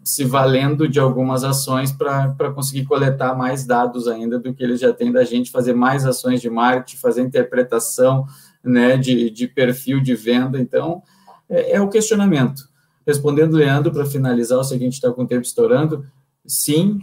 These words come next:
te preocupa com os teus dados, cuida da tua privacidade o tempo inteiro, pensa em proteção de dados nas pequenas ações do teu dia a dia, na hora que tu tá fazendo uma compra, na hora que tu tá fazendo um cadastro pra participar de um evento, pra baixar um e-book,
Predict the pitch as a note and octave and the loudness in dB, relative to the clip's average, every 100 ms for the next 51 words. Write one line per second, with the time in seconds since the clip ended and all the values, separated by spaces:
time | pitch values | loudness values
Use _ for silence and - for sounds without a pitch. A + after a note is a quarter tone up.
0 | - - C#3 B2 E3+ E3+ D#3+ E3 D#3 D3 | -8 -6 -2 0 0 0 0 0 2 0
1 | C3+ C3+ C#3 C#3 - - D3 D3+ C#3+ C3+ | 2 0 -2 -4 -8 -2 2 2 2 -2
2 | G2+ A#2+ B2 B2 G#2 A#2+ B2 B2+ B2 - | -4 -2 -2 -2 -4 0 0 0 -4 -6
3 | C#3+ D3+ D3 C3 - C3 C3+ C3+ - - | -6 -2 -4 -2 0 0 0 -2 -6 -10
4 | - D3+ D#3 D#3 C#3+ C3+ B2 C3+ C3 A#2+ | -2 0 0 -2 -4 -4 -2 -2 -2 -2
5 | B2+ C3+ C3+ - - B2 D3 C#3 B2 A#2 | -2 -2 -4 -4 -4 -4 -4 0 0 0
6 | - C3 C3 B2 B2 B2 A2 A2 G2+ A#2 | -2 0 0 -2 -2 -2 0 -2 -2 -2
7 | B2 B2+ A#2+ A#2 A#2 B2+ - - B2 A#2+ | 0 2 2 0 0 -2 -4 -6 -2 0
8 | A2+ A2+ G#2+ G2+ - B2 B2 A#2+ A#2 A#2 | 0 0 -2 -2 0 0 0 -4 -4 -6
9 | - B2+ B2 A2 A2+ A2+ A2 G2+ A2 A2+ | -6 -4 -2 -2 -2 -4 -4 -2 0 -2
10 | - A#2 - - A2+ - A2+ A2 G#2 A#2 | -4 -6 -4 -4 -6 -2 -2 -2 -2 2
11 | B2+ A#2+ A2+ - - B2+ A#2+ G#2 G#2 C3 | 2 2 2 2 0 0 2 0 0 0
12 | C3+ B2+ | 0 -4